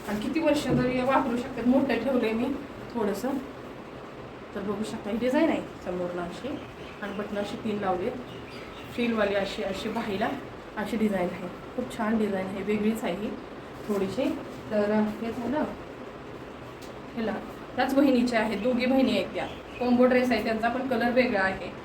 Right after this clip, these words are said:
तर same to same, हे बघा, असंच सेम आहे हे, हिचं पण आणि हे पण. राणी कलर तो उठाव खूप दिसतोय. आणि हो का, फ्रिलवाली, हे काठ आहेत, काठमध्ये मी डबल करून, अ, शिवलेले आहेत.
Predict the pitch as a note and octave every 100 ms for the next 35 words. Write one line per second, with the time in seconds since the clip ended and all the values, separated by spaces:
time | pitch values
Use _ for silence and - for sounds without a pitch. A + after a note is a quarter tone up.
0 | - - - A3 G#3 - C4+ D4+ D4+ C#4+
1 | - C4 C4+ - - - - - - -
2 | F3+ - - - - - - - G3 G3
3 | B3+ B3 C4 B3 B3 B3 A#3 A3 G#3+ G#3+
4 | G#3+ G#3+ B3+ - - - - - F#3 -
5 | G#3+ A3+ A3 B3 B3 - - - - -
6 | - G#3 A#3 A#3+ A#3 A#3+ B3 C4 A#3 A3+
7 | B3 - A3 A3+ - - G3+ G3+ G#3 F3
8 | E3+ E3+ - - - - - - - -
9 | - - A3+ G#3+ G3+ G#3 A3+ - - -
10 | - B3+ B3+ B3 C4 G#3 - - - A#3
11 | A#3 B3 A#3 B3 C4 A3+ A#3 A#3+ A#3+ B3
12 | - - - - G3+ G3+ G3 B3+ A3 G3+
13 | G3+ G3 -